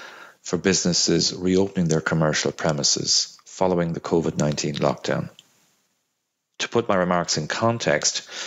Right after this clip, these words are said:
a recent article in The Currency reported that seventy-nine percent of S M Es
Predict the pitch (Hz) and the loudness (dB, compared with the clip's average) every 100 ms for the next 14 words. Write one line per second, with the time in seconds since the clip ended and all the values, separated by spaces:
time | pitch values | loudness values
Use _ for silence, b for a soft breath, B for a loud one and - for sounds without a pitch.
0 | B B B - 98 127 113 101 101 92 | B B B -2 2 2 0 0 0 0
1 | - 98 92 - 95 85 - 104 92 78 | 0 2 2 0 -4 -2 0 0 2 0
2 | 78 80 - 92 82 87 82 - - 98 | -2 -4 0 0 2 0 -2 -2 0 0
3 | 92 90 95 95 - 85 73 73 78 - | -2 0 0 0 0 0 0 -2 0 0
4 | 78 78 78 - - - | 0 0 2 0 -2 -12